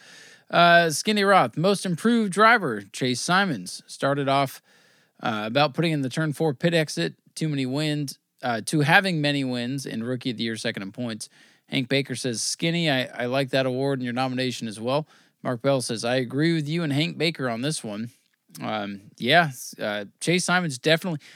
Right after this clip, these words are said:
like, my, uh, most improved award went from, like, based on, like, previous seasons. Chase definitely improved the most. I would agree here that Chase improved the most as the season went. So I like this one. Uh, Hank Banker says,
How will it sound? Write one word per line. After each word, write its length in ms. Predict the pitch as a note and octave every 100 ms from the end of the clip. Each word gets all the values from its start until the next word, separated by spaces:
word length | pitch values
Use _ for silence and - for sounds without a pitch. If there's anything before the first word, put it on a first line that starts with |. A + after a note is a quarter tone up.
| - -
like, 200 | F3+ - _ _ _ - - _
my, 380 | D3 F#3+ A#3 G3+
uh, 320 | D#3+ D3 C3 A#2+ - _
most 280 | D#3+ F3 -
improved 500 | F#3+ D3 - E3+ D#3+
award 320 | D3 C#3+ C#3
went 240 | B2+ C#3 C3
from, 180 | C3 B2
like, 320 | A#2+ A2 - _ _ _ _ -
based 320 | C3 C3+ -
on, 640 | C3 B2+ B2 A#2 A2 A2 - _ _ _ -
like, 200 | B2 -
previous 380 | E3 D3+ C3+ G#2+
seasons. 540 | - D3+ C#3+ F3 F3+ - - _ _ _
Chase 300 | - G3+ G3+
definitely 480 | - F3+ F#3 F#3+ E3
improved 480 | C#3 - D#3 D#3 C3
the 80 | B2+
most. 400 | B2+ B2 A#2+ A#2+
I 60 |
would 100 | B2
agree 280 | B2 C3 C3
here 260 | A2+ A2+ G#2
that 160 | G#2+
Chase 340 | - C3 C3 -
improved 380 | A#2+ - C#3
the 40 | B2+
most 320 | B2 B2 - -
as 280 | B2 C3
the 120 | - A2+
season 400 | - C3 A2 G#2
went. 320 | A#2+ G2 -
So 100 | B2
I 100 | D3
like 240 | F3+ F3+
this 200 | A2+ G#2+
one. 160 | - - _ _ - - - _ _ _
Uh, 220 | - A#2+ A2+
Hank 200 | D3+ B2+
Banker 260 | D#3 C#3+
says, 300 | B2+ B2 A#2